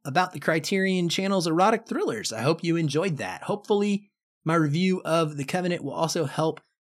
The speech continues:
give you some information that will aid in your decision-making on whether or not you want to check this film out.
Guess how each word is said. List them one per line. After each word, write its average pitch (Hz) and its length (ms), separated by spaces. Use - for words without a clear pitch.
give 156 120
you 170 80
some 151 140
information 143 640
that 123 120
will - 180
aid 139 260
in 131 140
your 127 80
decision-making 131 680
on 107 140
whether 131 240
or 127 40
not 127 280
you 185 320
want 131 200
to - 60
check - 240
this - 200
film 110 280
out. 104 320